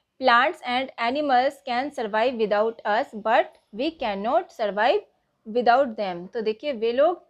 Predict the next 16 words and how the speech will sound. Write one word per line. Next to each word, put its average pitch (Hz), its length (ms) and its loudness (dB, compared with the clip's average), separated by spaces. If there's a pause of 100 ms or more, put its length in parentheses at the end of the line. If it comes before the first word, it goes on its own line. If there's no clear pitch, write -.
यही 226 200 -2
कहते 233 380 -2
हैं 247 540 -8
कि - 60 -8
अगर 262 240 0
पेड़ 285 320 0
हैं 277 180 -6
तो 240 140 -8
हम 240 300 -6
हैं 277 260 -2 (300)
और 233 420 -2
plants 254 480 0
and 277 180 -4 (140)
animals, 247 480 0 (500)
वो 285 200 2
लोग 349 260 4